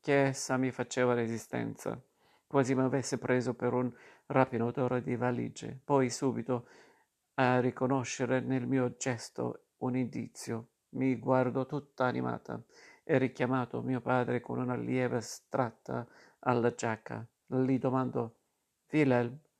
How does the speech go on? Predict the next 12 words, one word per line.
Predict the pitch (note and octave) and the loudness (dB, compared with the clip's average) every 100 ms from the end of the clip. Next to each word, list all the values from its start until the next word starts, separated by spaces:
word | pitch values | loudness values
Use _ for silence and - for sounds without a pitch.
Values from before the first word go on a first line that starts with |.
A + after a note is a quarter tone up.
| _ | _
questo | - C3+ C#3 C#3 | 2 2 6 6
è | |
Arturo?" | C3+ C3+ - C3+ A#2 A#2+ B2 _ _ _ _ | 6 2 -2 0 0 -4 -8 _ _ _ _
"Ah, | - B2 C3+ A2 | 4 4 4 0
sei | A#2+ - C3+ B2+ | -4 2 2 2
qui", | - A#2+ A#2 - _ _ _ | -2 -4 -4 -8 _ _ _
mi | B2+ | -2
disse | B2 A2+ - | -2 -2 -4
mio | A#2 A#2 | -4 -4
padre, | A#2+ A#2 A2+ A#2 A2+ _ _ | -2 -2 -2 -6 -10 _ _
e | C3+ | -6
s'arrossì | A#2+ - - C3 B2 A#2+ A2 - - A2+ A#2+ | -4 -6 0 2 4 2 -2 -8 -6 -8 -10